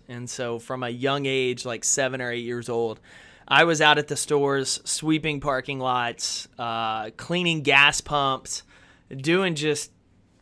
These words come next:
dirty work, uh, around the store. My dad wanted the free labor, or the cheap labor, I should say, uh, and I needed some experience in working, as he put it.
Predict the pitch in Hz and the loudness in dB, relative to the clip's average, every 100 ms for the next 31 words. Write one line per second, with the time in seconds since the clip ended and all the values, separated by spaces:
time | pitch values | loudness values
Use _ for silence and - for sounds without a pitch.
0 | 143 139 170 160 139 123 113 - - - | -18 0 2 4 2 -4 -6 -10 -12 -4
1 | 143 131 123 147 143 147 139 - 135 120 | -2 0 0 4 4 4 -2 -6 -6 -6
2 | 120 123 135 139 147 139 120 139 139 139 | -6 -4 2 6 6 6 0 -2 -2 -2
3 | 135 131 147 139 131 131 131 131 120 _ | -4 -6 -4 -2 -2 -2 -2 -4 -6 _
4 | _ _ - 143 156 147 - 165 143 139 | _ _ -4 -2 0 -2 -2 -2 -2 0
5 | 131 127 127 123 131 123 139 127 120 117 | 0 0 -2 -2 -6 -6 -4 -4 -6 -10
6 | - _ - 123 120 - 143 143 156 175 | -20 _ -10 -6 -4 -2 -2 4 6 6
7 | 170 165 151 165 139 135 - 156 147 135 | 4 2 0 -4 -6 -6 -6 -4 -2 -4
8 | - 127 127 139 135 113 113 113 - 123 | -8 -8 -4 -4 -4 -10 -12 -14 -10 -10
9 | - 123 127 120 107 | -10 -12 -10 -8 -10